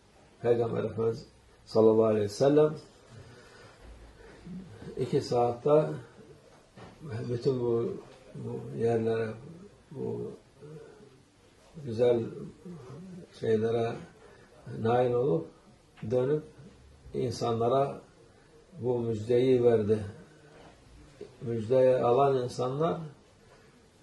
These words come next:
imanlı insanlardır. Müjdeyi kabul etmeyenler kafirdi. Kafirler bu meseleye çok sevindi.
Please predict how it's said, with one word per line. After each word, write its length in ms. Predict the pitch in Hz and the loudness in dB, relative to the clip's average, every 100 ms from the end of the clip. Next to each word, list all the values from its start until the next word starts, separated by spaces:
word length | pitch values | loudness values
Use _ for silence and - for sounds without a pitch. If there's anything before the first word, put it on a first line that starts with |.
| - - - _ _ _ - - _ - | -20 -20 -20 _ _ _ -20 -20 _ -6
imanlı 580 | 131 123 127 120 120 120 | -2 2 2 2 2 0
insanlardır. 680 | 107 - 107 107 104 95 98 - - - _ _ _ _ - _ _ _ _ - _ | -2 -4 -2 0 -2 -4 -10 -12 -20 -20 _ _ _ _ -20 _ _ _ _ -20 _
Müjdeyi 600 | 113 107 117 101 120 139 | -8 -4 -2 4 8 8
kabul 300 | - 120 117 | 6 4 8
etmeyenler 800 | 220 196 139 131 127 131 160 175 165 - - - - | 8 6 0 0 0 0 0 0 -2 -10 -20 -20 -4
kafirdi. 640 | 131 127 - 135 127 101 104 - - - - | 4 6 6 4 2 -2 -6 -10 -20 -20 -12
Kafirler 640 | - 120 - 113 135 165 165 - - - - - - - | 0 0 2 -2 0 0 0 -8 -20 -20 -20 -20 -20 -18
bu 180 | - 123 | -10 -6
meseleye 640 | 123 123 - 127 143 139 - | -2 -2 2 4 4 2 0
çok 240 | 151 - | 0 0
sevindi. 680 | - 127 123 131 147 170 160 | 2 0 2 -2 -2 -4 -6